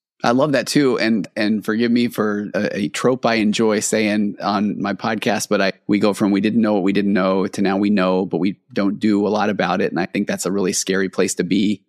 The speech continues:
but it's part of the process. Then we go to, we do more than we don't. And then eventually we become. So that's where I like to say anybody that is hearing Ryan and I right now is on that path of healing,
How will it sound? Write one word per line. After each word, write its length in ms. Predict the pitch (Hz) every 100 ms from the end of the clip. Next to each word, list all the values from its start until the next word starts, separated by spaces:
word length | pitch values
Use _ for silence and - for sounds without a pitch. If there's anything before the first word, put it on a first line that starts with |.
| _
but 100 | -
it's 140 | 98 -
part 200 | 110 101
of 20 |
the 60 | 87
process. 580 | - 117 - 98 98
Then 100 | -
we 80 | 101
go 180 | 98 98
to, 140 | 92
we 140 | 98 101
do 260 | 98 104
more 160 | 101 98
than 120 | 98
we 80 | 92
don't. 340 | 113 147 143 - _ _ _
And 80 | -
then 80 | 104
eventually 300 | 107 113 113
we 80 | 101
become. 500 | 95 - - 123 110
So 280 | - 98 90
that's 280 | 101 110
where 80 | 113
I 60 | 110
like 220 | 113 113
to 60 | 113
say 200 | 104 110
anybody 320 | 123 120 110
that 100 | 104
is 160 | 101
hearing 320 | - 113 143 139
Ryan 260 | 127 131
and 120 | 123
I 80 | 117
right 240 | 113 110 113
now 420 | 135 113 107 - _ -
is 160 | - 98
on 160 | 107 110
that 240 | 101 -
path 400 | - 104 107 107
of 220 | - 95 101
healing, 480 | 135 135 90 98